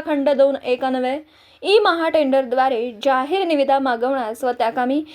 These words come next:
येणाऱ्या खर्चास मान्यता देण्यात आली. महानगरपालिका सेमी इंग्रजी शाळा सात मिरजकरिता नवीन स्कूल बस खरेदी कामी महाराष्ट्र महानगरपालिका अधिनियमातील प्रकरण पाच, संविधा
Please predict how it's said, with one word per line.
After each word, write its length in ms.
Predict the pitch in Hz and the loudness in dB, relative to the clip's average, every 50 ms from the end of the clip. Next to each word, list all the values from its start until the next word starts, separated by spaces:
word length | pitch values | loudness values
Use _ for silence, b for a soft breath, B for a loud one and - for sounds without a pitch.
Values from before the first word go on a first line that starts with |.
| B B B | B B B
येणाऱ्या 320 | 277 311 311 330 370 415 427 - | 6 6 6 6 4 2 2 2
खर्चास 460 | 392 339 311 311 339 320 339 359 370 | 2 2 2 2 0 -2 -2 -2 -2
मान्यता 500 | 359 330 320 277 262 254 247 262 254 262 | -4 -4 -2 -2 -2 -4 -2 -2 -2 0
देण्यात 380 | 247 262 262 247 233 214 220 233 | 2 2 0 0 0 -4 -4 -4
आली. 140 | 208 185 - - _ _ _ _ - | -4 -4 -6 -10 _ _ _ _ -8
महानगरपालिका 680 | 233 233 240 247 254 269 285 294 302 294 302 311 311 320 | -2 0 2 4 4 4 4 4 4 2 4 4 2 2
सेमी 280 | 320 339 311 311 330 | 4 2 0 2 0
इंग्रजी 360 | 254 254 330 330 311 320 330 | 0 0 0 0 2 0 -2
शाळा 280 | 320 349 320 311 311 330 | -2 0 0 0 0 -2
सात 360 | 339 - - 359 320 320 302 277 - _ - - b b b b b b b | -4 -4 -2 0 0 0 0 -2 -8 _ -20 -20 b b b b b b b
मिरजकरिता 640 | 262 294 320 349 403 392 - 359 349 320 - 339 349 | 4 6 8 8 6 4 0 -4 -4 -2 -2 -2 -2
नवीन 380 | 339 339 320 311 311 320 330 320 | -2 -2 -2 -2 -2 -4 -6 -10
स्कूल 320 | 320 - _ 311 302 302 | -12 -12 _ -8 -8 -2
बस 280 | 254 277 294 302 302 - | 2 2 2 2 0 -2
खरेदी 260 | 302 269 269 247 277 | 0 0 0 0 0
कामी 340 | 269 285 269 262 269 294 330 | 0 0 0 0 -2 -4 -4
महाराष्ट्र 580 | 302 247 233 254 262 277 311 359 339 - 370 381 | -6 -6 -6 -2 0 2 2 2 0 -2 -2 -2
महानगरपालिका 720 | 370 339 320 294 302 311 311 302 - 294 269 269 285 277 | 0 0 0 0 2 2 0 2 2 0 0 2 0 -2
अधिनियमातील 640 | 269 240 247 247 247 254 254 247 247 247 294 294 | 0 0 -2 -2 -2 -2 -2 -2 -2 -2 -4 -4
प्रकरण 420 | 294 302 269 - - 262 254 254 262 | -2 -2 -2 0 0 0 0 -2 -2
पाच, 360 | - - 294 320 339 - - | 0 2 2 2 2 0 -2
संविधा 300 | 339 285 269 262 277 | -2 0 2 2 2